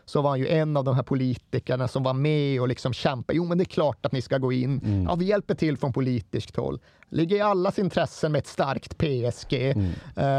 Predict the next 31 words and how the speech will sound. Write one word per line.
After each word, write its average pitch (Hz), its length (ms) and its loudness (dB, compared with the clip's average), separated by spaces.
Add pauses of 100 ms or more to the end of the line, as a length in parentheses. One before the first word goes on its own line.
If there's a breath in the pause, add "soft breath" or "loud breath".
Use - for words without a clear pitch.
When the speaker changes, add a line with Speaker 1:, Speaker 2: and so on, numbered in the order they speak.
(160)
Speaker 1:
Eh, 139 40 2
och, - 600 -2
eh, 143 260 2
då 151 240 -2
pratar 180 300 2
han 180 80 2
delvis 165 320 0
som 175 140 0
politiker, 139 760 0 (160 soft breath)
delvis 139 520 -2
definitivt 151 1040 -2
också - 280 -4
som 135 180 -2
engagerad 139 1040 0 (280 loud breath)
P 139 200 0
S 117 140 -2
G-anhängare. 139 800 0 (360 loud breath)
Men 139 560 2 (140)
det 156 160 2
var 143 180 0
också - 580 0 (600 soft breath)
under 147 300 2
den 135 120 2
här 139 140 4
tiden 127 380 0
som 135 140 0
han 127 160 0
verkligen 131 500 0
knöt 131 400 -2
band 135 800 -2
till 123 480 0